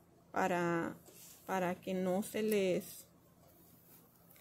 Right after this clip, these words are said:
para que no se vean tan diferentes los calcetines.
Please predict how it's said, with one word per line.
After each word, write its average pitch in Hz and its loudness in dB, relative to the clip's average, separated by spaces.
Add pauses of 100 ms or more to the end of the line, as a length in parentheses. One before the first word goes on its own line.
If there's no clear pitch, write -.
(420)
para 208 4
que 202 2
no 202 4
se 226 0
vean 233 4
tan 233 2
diferentes 202 2
los 226 2
calcetines. 190 -2